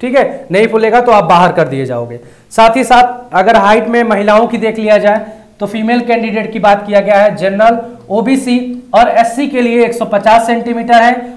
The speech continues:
और एसटी फीमेल के लिए आपका एक सौ पैंतालीस सेंटीमीटर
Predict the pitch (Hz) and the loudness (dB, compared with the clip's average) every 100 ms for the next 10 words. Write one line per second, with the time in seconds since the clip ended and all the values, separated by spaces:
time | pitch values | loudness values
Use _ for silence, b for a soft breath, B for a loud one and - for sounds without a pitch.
0 | - 190 202 233 233 240 285 285 247 233 | -2 0 2 0 0 0 0 0 0 0
1 | 240 233 233 208 208 208 196 208 214 202 | -2 -2 -4 -4 -2 -2 -2 -4 -6 -6
2 | 208 208 180 185 180 175 175 160 160 156 | -6 -6 -4 -2 -2 -4 -8 -8 -10 -2
3 | 226 | 0